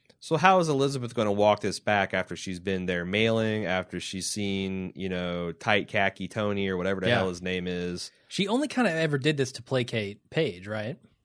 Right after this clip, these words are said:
Speaker 1: Yeah, to get
Speaker 2: It, it kinda started as that.
Speaker 1: Which I thought that was kind of interesting, too, these parents playing, um,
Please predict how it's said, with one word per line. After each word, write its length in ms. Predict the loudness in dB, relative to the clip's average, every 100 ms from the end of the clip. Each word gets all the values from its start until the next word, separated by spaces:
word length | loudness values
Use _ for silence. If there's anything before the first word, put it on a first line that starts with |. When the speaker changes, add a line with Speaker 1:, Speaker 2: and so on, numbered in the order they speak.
| _
Speaker 1:
Yeah, 480 | -10 0 4 6 6
to 100 | 4 0
get 240 | 2 2
Speaker 2:
It, 80 | 2
it 80 | 0
kinda 180 | 2 2
started 420 | 4 4 4 0
as 140 | -4
that. 280 | -6 -8 -2
Speaker 1:
Which 200 | 2 8
I 120 | 10 10
thought 160 | 8
that 120 | 6 6
was 100 | 4
kind 180 | 2 2
of 60 |
interesting, 400 | 0 -2 -4 -6
too, 280 | -2 0 2
these 220 | 0 -4
parents 420 | -2 0 2 0 -4
playing, 760 | -2 2 2 2 2 -2 -4
um, 640 | 0 2 2 2 0 -2 -8